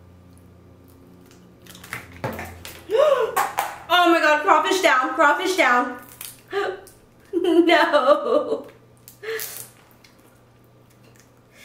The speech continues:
Oh, I'm so hungry, I'm, like, all over the place.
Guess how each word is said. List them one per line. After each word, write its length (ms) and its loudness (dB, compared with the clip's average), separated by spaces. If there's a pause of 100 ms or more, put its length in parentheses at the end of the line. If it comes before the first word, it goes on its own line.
(560)
Oh, 520 -4 (120)
I'm 100 -14
so 140 -6
hungry, 280 -8
I'm, 80 -10
like, 140 -12
all 160 -6
over 180 -8
the 100 -14
place. 340 -14